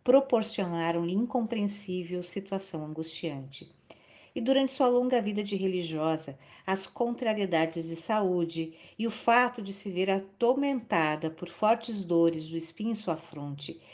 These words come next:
e o isolamento que lhe traz seu mau cheiro constituem um ininterrupto holocausto de árduos padecimentos físicos e psíquicos. Até a hora de sua morte, toda a sua vida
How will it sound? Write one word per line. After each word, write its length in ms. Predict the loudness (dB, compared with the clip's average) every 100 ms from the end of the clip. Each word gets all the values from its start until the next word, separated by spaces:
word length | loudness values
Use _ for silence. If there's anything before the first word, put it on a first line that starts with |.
| -20 -18 -6
e 160 | 0
o 60 | 0
isolamento 680 | 2 4 4 4 2 0 -2
que 120 | -4
lhe 100 | -4
traz 320 | 0 2 2
seu 160 | 0 -2
mau 220 | -2 -4
cheiro 480 | -4 0 0 0 -2
constituem 720 | -2 -4 -4 -6 -6 -4 0
um 80 | 0
ininterrupto 720 | 0 0 -2 0 0 0 2
holocausto 800 | 4 4 2 -2 -2 -4 -10 -18 -20 -20 _ -4
de 200 | 2 4
árduos 520 | 4 2 0 -6 -6
padecimentos 840 | -4 -4 -4 -6 -6 -6 -8 -14
físicos 560 | -12 -6 -4 -4 -8 -8
e 40 |
psíquicos. 840 | -8 -10 -10 -12 -14 -18 -12 -12 -12 _ -20 -20 _
Até 340 | -4 0 6 8
a 100 | 8
hora 200 | 4 0
de 100 | -8
sua 280 | -6 -6
morte, 460 | -4 0 0 0 -6
toda 320 | 0 2 2
a 40 | 0
sua 320 | -2 0 2
vida 580 | 0 -2 -2 0 -2